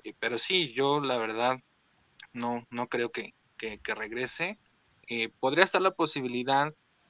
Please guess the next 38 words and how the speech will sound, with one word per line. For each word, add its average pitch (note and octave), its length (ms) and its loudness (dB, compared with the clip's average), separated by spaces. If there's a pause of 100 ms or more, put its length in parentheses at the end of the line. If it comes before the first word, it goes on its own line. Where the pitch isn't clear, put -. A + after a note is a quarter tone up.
(100)
de - 140 -8
que A#2+ 220 0
él C3+ 120 -2
sí, C3 380 -4
este, G#2+ 260 -8
muchas, A2+ 580 -4
este, - 380 -16 (440)
eh, G2+ 180 -14
veces A#2+ 400 -4
declaró G#2+ 460 -4
que, B2+ 340 2 (520)
eh, G#2 320 -6
pues, A2 160 -10
prácticamente B2 560 -4
tenía A#2+ 180 -4
una B2+ 120 -4
obsesión, C#3+ 540 -2
¿no? C3 160 -4
Por G#2 200 -4
el, A#1+ 100 -14 (300)
por G#2 100 -6
el - 80 -12
fútbol A#2 560 -8 (240)
americano, A#2 520 -4
y D3 60 2
es D#3 120 2
comprensible, D#3+ 640 2
¿no? A#2+ 120 -2
A - 120 -4
eso C#3+ 140 -4
se C3+ 100 0
dedicaba, C3+ 580 4 (520)
pero A2+ 640 0 (440)
sí, C#3+ 320 -2
yo, C3 380 0 (160)
yo C#3 120 0
creo C3+ 220 2
que, A2+ 220 0